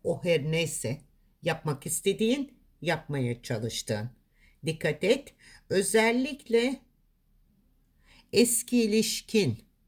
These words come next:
ya da eski arkadaşından birisi şu anda var olan sorununu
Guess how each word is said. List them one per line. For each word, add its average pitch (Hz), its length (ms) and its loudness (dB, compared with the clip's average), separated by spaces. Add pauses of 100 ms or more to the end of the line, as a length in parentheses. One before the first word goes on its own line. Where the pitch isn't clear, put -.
(1120)
ya 208 260 4
da 147 280 -2 (320)
eski 233 560 2
arkadaşından 156 1160 -2
birisi 254 680 0 (1160)
şu - 280 -4
anda 220 440 -2
var 311 260 0
olan 262 340 -2
sorununu 202 960 -2